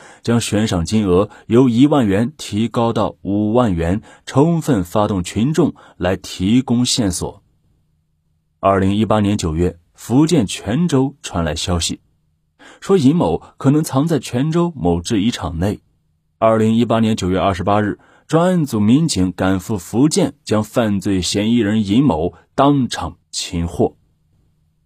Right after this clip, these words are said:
时隔八年，尹某的容貌已经发生了明显的变化。仅仅只有三十岁的他，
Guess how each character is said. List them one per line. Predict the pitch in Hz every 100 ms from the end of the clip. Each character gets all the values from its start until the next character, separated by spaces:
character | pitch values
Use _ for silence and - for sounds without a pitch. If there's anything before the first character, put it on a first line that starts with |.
| _ _ _
时 | - - 104 110
隔 | 92 87
八 | 98 98
年， | 85 80 85 85 _ _ _ _
尹 | - 135 196
某 | 147
的 | 127
容 | 120 135
貌 | 180 180 95 -
已 | 92
经 | 92 98
发 | - 98
生 | 98
了 | 95 78
明 | 92 127 160
显 | - 80
的 | 76
变 | 90 82
化。 | - 87 - _ _ - _ _
仅 | 110 143 180
仅 | 139 117
只 | 120
有 | 131 107
三 | - 151 151
十 | 139 139
岁 | 151
的 | 123
他， | 90 117 139